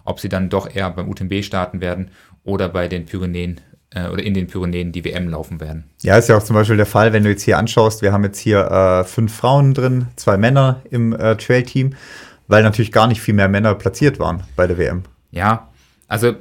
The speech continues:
Speaker 2: Und du hast halt, wenn du nächstes Jahr schaust, dann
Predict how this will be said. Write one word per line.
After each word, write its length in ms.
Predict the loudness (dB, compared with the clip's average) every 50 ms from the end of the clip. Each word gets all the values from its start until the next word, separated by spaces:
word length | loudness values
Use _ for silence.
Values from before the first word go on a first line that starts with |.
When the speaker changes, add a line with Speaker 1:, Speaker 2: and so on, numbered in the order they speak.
| -2 2
Speaker 2:
Und 220 | 4 4 6 6
du 100 | 6 6
hast 240 | 6 4 4 4 4
halt, 340 | 4 4 4 2 -2 -12 _ -20 -20 -20 -20 _ _ _ -6
wenn 200 | 2 4 4 6
du 60 | 6
nächstes 380 | 6 4 2 0 -2 -4 -2 2
Jahr 160 | 2 2 2
schaust, 560 | 2 2 2 2 2 2 -2 -4 -12 -14 -18 _ _ _
dann 460 | -10 -2 0 2 2 2 2 0 -4